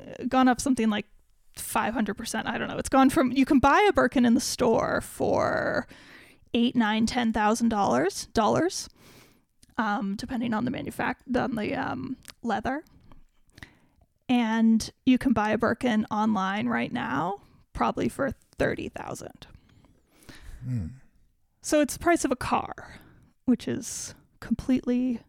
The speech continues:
Speaker 1: psycho. And I say that as somebody who loves handbags with every fiber of my being.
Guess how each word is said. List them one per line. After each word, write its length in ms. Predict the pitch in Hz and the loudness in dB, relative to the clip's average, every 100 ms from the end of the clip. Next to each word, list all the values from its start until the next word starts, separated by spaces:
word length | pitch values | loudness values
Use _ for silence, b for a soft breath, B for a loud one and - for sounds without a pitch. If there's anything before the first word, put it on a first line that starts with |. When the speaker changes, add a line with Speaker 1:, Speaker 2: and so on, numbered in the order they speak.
| _ | _
Speaker 1:
psycho. 800 | - - 240 220 - - - 247 - | -18 -6 -4 -4 -8 -8 -8 -10 -2
And 140 | 233 208 | 0 0
I 80 | |
say 220 | 214 - 233 | -2 -2 -2
that 180 | 220 | -2
as 100 | 208 | -4
somebody 380 | 214 - 208 - | -6 -4 -4 -6
who 180 | - - | -6 -6
loves 600 | - - - - - - - - | -6 -6 -6 -8 -10 -12 -14 -10
handbags 720 | - 240 247 - - - - | -4 -4 -4 -6 -8 -10 -12
with 120 | - | -10
every 220 | - - | -8 -8
fiber 600 | 240 - - - - - - | -8 -6 -6 -6 -10 -10 -10
of 120 | - | -10
my 180 | - - | -10 -10
being. 480 | 269 269 - - | -10 -10 -12 -14